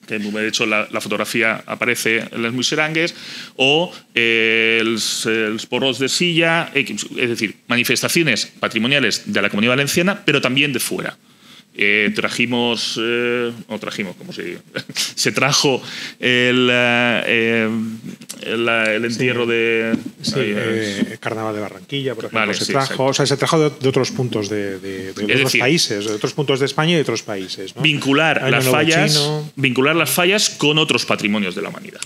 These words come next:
Speaker 1: ¿vale?
Speaker 2: Sí, incluso que fueran patrimonios de, eh, comunidades extranjeras en, en la ciudad de Valencia o de nuevos valencianos que pudiesen verse también,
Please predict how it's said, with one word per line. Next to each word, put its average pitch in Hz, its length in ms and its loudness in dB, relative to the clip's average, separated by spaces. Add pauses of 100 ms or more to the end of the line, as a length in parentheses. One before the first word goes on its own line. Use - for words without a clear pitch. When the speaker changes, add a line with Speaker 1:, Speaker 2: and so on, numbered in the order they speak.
Speaker 1:
¿vale? 135 160 0
Speaker 2:
Sí, 156 60 2
incluso 123 360 0
que 147 80 2
fueran 123 240 0
patrimonios 131 560 2
de, 127 200 2
eh, 131 60 -4 (540)
comunidades 123 1160 0 (160)
extranjeras 135 640 0
en, 131 100 -2
en 131 160 -4
la 117 80 -4
ciudad 120 160 0
de 127 60 2
Valencia 135 320 2
o 139 40 4
de 120 60 2
nuevos 127 240 4
valencianos 127 540 2
que 151 80 -4
pudiesen 120 260 -2
verse 113 160 -4
también, 117 320 -6